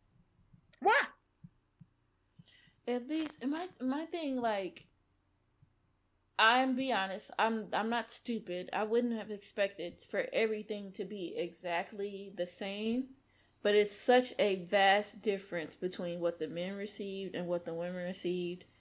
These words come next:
Speaker 2: And knowing that it had the potential for us to know the difference between what the men and the women received, and that nobody was like, "Can we at least make this comparable?"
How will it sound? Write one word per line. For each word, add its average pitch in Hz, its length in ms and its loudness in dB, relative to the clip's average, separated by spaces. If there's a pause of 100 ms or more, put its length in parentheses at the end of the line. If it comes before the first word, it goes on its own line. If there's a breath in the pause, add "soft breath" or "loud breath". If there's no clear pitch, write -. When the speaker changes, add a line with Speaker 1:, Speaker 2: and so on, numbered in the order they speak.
(600 soft breath)
Speaker 2:
And 196 220 2
knowing 226 400 6
that 208 260 2
it - 340 0
had 196 300 6
the 220 80 2
potential 202 500 0
for 165 320 4
us 190 340 6
to 262 160 6
know 262 380 10 (160)
the 226 100 4
difference 269 420 8
between 277 460 4
what 277 180 6
the 277 80 2
men 277 260 6
and 277 160 6
the 269 60 4
women 269 280 4
received, 277 440 0
and 226 140 6
that 208 160 6
nobody 233 420 10
was 226 160 4
like, 208 160 8
"Can 233 160 2
we 254 180 8
at 196 80 8
least 240 320 4
make 196 220 2
this 175 160 0
comparable?" 175 760 0